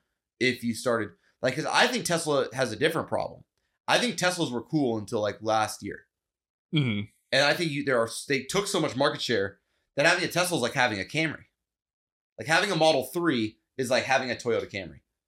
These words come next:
Speaker 2: Yeah, but I think they're equipped with, like, features that can make it cool to the, like,
Speaker 1: Yeah,
Speaker 2: mass
Speaker 1: zero to
Speaker 2: market.
Speaker 1: sixty under four seconds. I mean, there's
Speaker 2: I'm
Speaker 1: nothing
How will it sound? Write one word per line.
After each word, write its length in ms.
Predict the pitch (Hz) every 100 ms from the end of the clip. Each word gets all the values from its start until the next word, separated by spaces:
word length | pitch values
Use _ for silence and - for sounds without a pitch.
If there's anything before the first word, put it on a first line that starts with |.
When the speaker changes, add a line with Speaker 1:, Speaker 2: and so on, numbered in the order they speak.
| _ _
Speaker 2:
Yeah, 200 | 147 170
but 120 | 117 117
I 80 |
think 220 | 117 147 127
they're 120 | 110
equipped 500 | - - 131 127 -
with, 720 | 113 101 101 - - - - _ _ _ _ _ _ _ _ -
like, 200 | 104 -
features 520 | - 127 - 107 90
that 160 | 92 -
can 200 | 92 95
make 240 | 101 98
it 240 | 90 90 - _ _ _ _ _ _ _ _ _ _ -
cool 320 | - 120 98
to 120 | -
the, 240 | 98 90 90
like, 180 | 98 104
Speaker 1:
Yeah, 60 | 98
Speaker 2:
mass 100 | 92
Speaker 1:
zero 140 | 123
to 60 | 104
Speaker 2:
market. 220 | 107 117
Speaker 1:
sixty 160 | 110
under 160 | 107 90
four 180 | - 80
seconds. 400 | - 92 - 71
I 40 |
mean, 100 | 76
there's 140 | 85 87
Speaker 2:
I'm 120 |
Speaker 1:
nothing 40 | 208